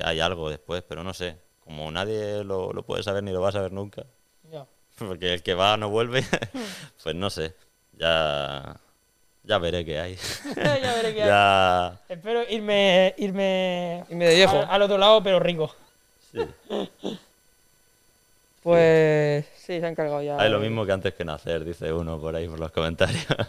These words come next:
Speaker 1: <laughs>
Speaker 3: Hay lo mismo que antes que nacer, ¿pero qué hay?
Speaker 1: Pues nada, yo qué sé.
Speaker 3: No, a ver, la, la movida es, yo pienso que
Speaker 2: <laughs>
Speaker 3: se,
Speaker 2: Yo
Speaker 3: la
Speaker 2: creo que antes de nacer.
Speaker 3: que... somos energía, ojo, aquí bien, música zen, molaría poner...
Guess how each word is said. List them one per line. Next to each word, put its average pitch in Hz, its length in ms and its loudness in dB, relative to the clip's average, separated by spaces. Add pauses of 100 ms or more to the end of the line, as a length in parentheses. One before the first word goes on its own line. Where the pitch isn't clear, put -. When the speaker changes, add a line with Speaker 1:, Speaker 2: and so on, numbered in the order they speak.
(200)
Speaker 1:
<laughs> - 480 -20
Speaker 3:
Hay 165 120 -2
lo 208 80 2
mismo 214 300 -2 (160)
que 151 80 -2
antes 190 200 0
que - 80 -2
nacer, 147 160 -4
¿pero 160 140 0
qué 165 120 4
hay? 160 220 0 (640)
Speaker 1:
Pues 82 100 -6
nada, 90 440 0
yo 85 220 -8
qué 85 100 -4
sé. 85 200 -6 (480)
Speaker 3:
No, 196 80 6
a 196 40 12
ver, 208 100 10
la, 180 120 6
la 170 140 6
movida 185 420 8
es, 202 80 4
yo 196 140 4
pienso 196 280 2
que 170 280 6
Speaker 2:
<laughs> 262 60 -6
Speaker 3:
se, 160 160 -2
Speaker 2:
Yo - 60 0
Speaker 3:
la 160 100 8
Speaker 2:
creo 185 240 2
que 180 60 -4
antes 175 220 -6
de 165 80 -6
nacer. 156 160 -6
Speaker 3:
que... 170 80 0
somos 240 420 2
energía, 214 760 4
ojo, 180 280 0
aquí 170 120 -4
bien, 170 340 -2
música 170 380 2
zen, 180 220 2
molaría 156 420 2
poner... 156 220 -4